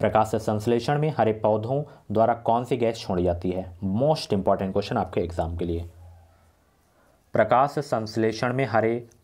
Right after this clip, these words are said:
पौधों द्वारा कौन सी गैस छोड़ी जाती है? ऑक्सीजन गैस छोड़ी जाती है।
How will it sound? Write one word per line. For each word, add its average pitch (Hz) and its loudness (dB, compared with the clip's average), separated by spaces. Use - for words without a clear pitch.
पौधों 104 2
द्वारा 131 2
कौन 117 0
सी 113 -4
गैस 110 0
छोड़ी 120 0
जाती 123 0
है? 175 -6
ऑक्सीजन 127 0
गैस 101 0
छोड़ी 90 -2
जाती 87 -2
है। 90 -10